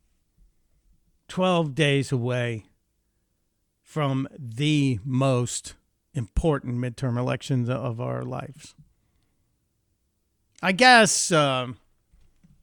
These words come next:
I guess I'm being a little dramatic there. It is the most important election of our lifetimes, please.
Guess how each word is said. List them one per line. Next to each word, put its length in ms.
I 100
guess 240
I'm 80
being 160
a 60
little 160
dramatic 560
there. 240
It 180
is 240
the 80
most 300
important 400
election 420
of 100
our 220
lifetimes, 800
please. 680